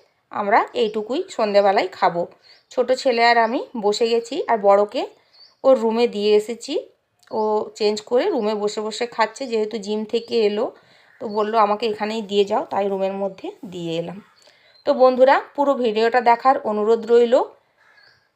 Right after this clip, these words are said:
আশা রাখছি সমস্ত কিছু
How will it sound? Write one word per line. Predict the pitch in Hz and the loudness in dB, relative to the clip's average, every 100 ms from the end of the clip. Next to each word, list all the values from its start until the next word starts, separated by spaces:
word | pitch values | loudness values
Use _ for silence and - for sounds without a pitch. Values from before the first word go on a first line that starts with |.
| _ _ | _ _
আশা | - 277 294 | -2 2 4
রাখছি | 294 294 - 403 - _ _ _ _ _ _ | 4 0 -6 -8 -8 _ _ _ _ _ _
সমস্ত | - 233 254 269 - | 0 2 2 0 -4
কিছু | 277 247 - 294 | -6 -8 -6 -6